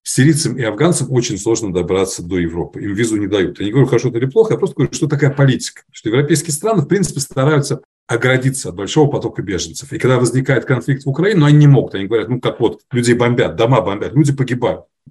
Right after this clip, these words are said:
Они, тут вступает в действие большая европейская директива, которая обязывает все страны принимать столько беженцев украинских, сколько им приехало. Тут другая история. Тут всё-таки это больше вот как те же самые иракские дезертиры, которые жили со мной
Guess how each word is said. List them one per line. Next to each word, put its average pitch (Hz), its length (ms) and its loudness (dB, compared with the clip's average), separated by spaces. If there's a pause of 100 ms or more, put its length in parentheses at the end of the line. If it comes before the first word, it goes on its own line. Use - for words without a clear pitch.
Они, 160 260 0
тут 190 260 -8
вступает 143 360 0
в - 20 -4
действие 165 280 2
большая 117 320 -2
европейская 110 580 -2
директива, 139 640 -2
которая 120 380 0
обязывает 117 320 -2
все 139 120 -4
страны 185 320 -2
принимать 135 360 0
столько 196 280 2
беженцев 98 400 -6
украинских, - 440 -6
сколько - 280 2
им 139 140 6
приехало. 110 480 -2 (380)
Тут 202 160 -2
другая 175 280 2
история. 101 320 -4
Тут 220 220 -4
всё-таки 160 320 2
это 139 360 0
больше 143 320 4 (140)
вот 123 220 0 (560)
как - 200 -4 (140)
те 151 120 2
же 143 60 2
самые 135 280 0
иракские 123 400 -2
дезертиры, 104 480 -2
которые 95 480 -6
жили 107 260 0
со - 200 -4
мной 95 540 -2